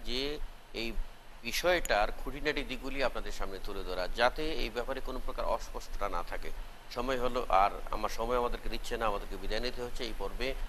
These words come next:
আবারও কখনো ইনশাআল্লাহ সময় যদি হয়, তাহলে আপনাদের সাথে হাজির হব ইনশাআল্লাহ।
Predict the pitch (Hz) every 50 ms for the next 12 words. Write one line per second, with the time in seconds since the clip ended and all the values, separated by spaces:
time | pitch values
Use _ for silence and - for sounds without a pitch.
0 | - - - - 101 104 113 110 113 - 107 101 107 107 104 98 98 98 - -
1 | 101 98 98 98 98 - - - 98 95 95 90 87 92 92 - 90 - - -
2 | 101 110 123 131 135 117 107 107 98 95 95 - - 87 - - - 95 - -
3 | - - - 107 - 95 90 95 92 87 - - - 101 101 104 117